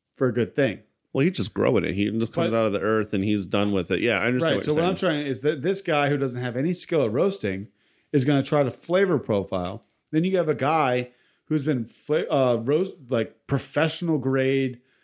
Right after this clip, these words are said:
Speaker 1: high-end coffee roasting for fifteen years, and he flavor profiles it to get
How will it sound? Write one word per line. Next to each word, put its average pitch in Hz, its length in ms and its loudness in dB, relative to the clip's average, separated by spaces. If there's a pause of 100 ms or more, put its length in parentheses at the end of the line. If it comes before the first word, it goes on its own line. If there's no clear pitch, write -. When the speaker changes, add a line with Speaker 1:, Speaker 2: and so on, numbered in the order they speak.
(220)
Speaker 1:
high-end 156 760 0
coffee 131 400 -2
roasting 131 520 0
for 117 160 0
fifteen 131 540 0
years, 120 640 0 (480)
and 143 200 2
he 202 460 0
flavor 131 360 0
profiles 101 640 -2
it 123 220 0
to 123 180 2
get 123 320 -2